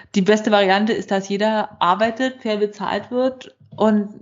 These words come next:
es wird immer Unterschiede geben. Aber das hängt dann auch so ein bisschen an Bildung und persönlichen Entscheidungen, aber auch natürlich persönlichem Glück und es hängt auch an deiner Familie, die du dir nicht aussuchen kannst, in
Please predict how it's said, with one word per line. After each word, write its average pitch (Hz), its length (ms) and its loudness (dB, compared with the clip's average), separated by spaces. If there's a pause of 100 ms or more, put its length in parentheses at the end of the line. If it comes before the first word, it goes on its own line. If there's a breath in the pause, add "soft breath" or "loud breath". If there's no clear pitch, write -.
(100)
es 180 120 -6
wird 202 140 0
immer 233 240 4
Unterschiede 220 480 -2
geben. 202 460 -4 (140)
Aber 190 200 2
das 185 140 -4
hängt 214 180 -2
dann 214 140 -4
auch 196 100 -2
so 202 100 -6
ein 190 60 -6
bisschen 202 300 -4
an 190 360 -4 (500 loud breath)
Bildung 220 500 2
und 170 180 -2
persönlichen 196 540 0
Entscheidungen, 208 600 0
aber - 200 0
auch 180 100 -2
natürlich 208 380 -2
persönlichem 196 520 0
Glück 254 240 0
und 156 160 -4
es 175 100 -8
hängt 190 180 -2
auch - 100 -4
an 180 120 -6
deiner 180 260 0
Familie, 208 420 2
die 165 120 -2
du 170 100 2
dir 170 160 -2
nicht 180 160 -2
aussuchen 214 360 0
kannst, 165 360 -2
in 175 340 -4